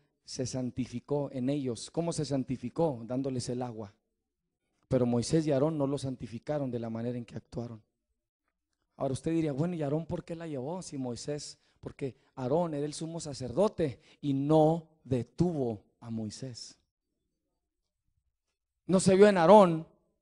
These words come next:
que le dijera, "Hey, hey, hey, espérame. Eso no,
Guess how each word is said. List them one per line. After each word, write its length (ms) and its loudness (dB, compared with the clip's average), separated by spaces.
que 100 0
le 120 2
dijera, 400 0
"Hey, 220 8
hey, 120 12
hey, 340 8
espérame. 520 2
Eso 160 -8
no, 140 -4